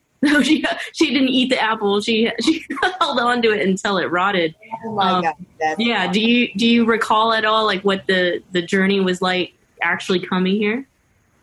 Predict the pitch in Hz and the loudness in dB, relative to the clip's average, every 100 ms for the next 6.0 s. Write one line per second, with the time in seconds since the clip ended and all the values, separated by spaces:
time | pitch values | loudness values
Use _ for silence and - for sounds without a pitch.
0 | - - 135 - 190 175 165 - - _ | -20 -20 -10 -2 0 0 -4 -8 -14 _
1 | _ 180 226 247 160 151 - 190 240 247 | _ -2 -2 0 -2 -4 -2 0 2 2
2 | 208 180 180 175 147 - 156 165 180 175 | 0 -2 -2 -2 -4 -2 -2 2 0 0
3 | 190 170 160 175 175 160 151 135 - 131 | -2 0 0 -2 -2 -2 0 0 -2 -6
4 | 123 131 139 160 - _ _ _ - - | -6 -8 -6 -8 -10 _ _ _ -20 -20
5 | - 190 208 202 202 190 165 156 151 - | -8 -2 0 0 0 2 0 0 -4 -8